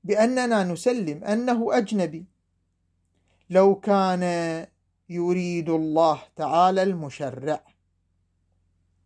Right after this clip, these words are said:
ولكن الظاهر أنه يريد الله الخالق.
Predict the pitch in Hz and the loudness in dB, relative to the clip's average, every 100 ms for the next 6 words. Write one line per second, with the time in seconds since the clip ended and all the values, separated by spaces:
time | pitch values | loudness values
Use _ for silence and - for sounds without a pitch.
0 | _ _ _ _ _ - 160 160 156 170 | _ _ _ _ _ -2 4 4 2 -2
1 | 151 127 165 233 240 269 202 185 180 160 | -8 0 4 4 4 -2 -2 -2 -2 -4
2 | 170 151 196 220 180 151 143 175 196 180 | -4 -2 -2 -4 -4 -6 2 2 2 0
3 | 160 - 196 190 170 170 - | -8 0 4 6 4 -2 -6